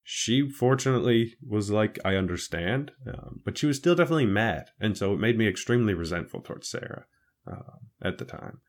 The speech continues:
But I, at, s-, Georgie hadn't been putting up with that for nearly as many years as I had. And at that point, I was like, "Okay, that's really not that important."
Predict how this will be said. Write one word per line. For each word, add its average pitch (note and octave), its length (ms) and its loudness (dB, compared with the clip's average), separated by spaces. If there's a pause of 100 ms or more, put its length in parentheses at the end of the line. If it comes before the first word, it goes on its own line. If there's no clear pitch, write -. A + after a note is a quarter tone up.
(680)
But G2+ 360 2 (1400)
I, - 80 -16 (1000)
at, A2+ 180 2 (100)
s-, - 260 -2
Georgie A#2+ 380 6
hadn't G2 240 4
been F#2 180 2
putting G2+ 240 4
up A#2+ 160 4
with G2 140 2
that F2 220 2
for G2+ 80 0
nearly F#2+ 300 4
as F2 120 2
many F#2 160 4
years F2+ 280 2
as F2 120 -2
I G#2+ 160 6
had. F2 240 2
And F2 120 0
at - 160 -2
that G#2 220 6
point, B2+ 260 2
I F#2+ 120 4
was F#2+ 220 2
like, F2+ 220 2
"Okay, F2+ 460 0
that's - 360 -2
really G2 280 2
not F#2 220 2
that F#2 140 2
important." E2+ 540 0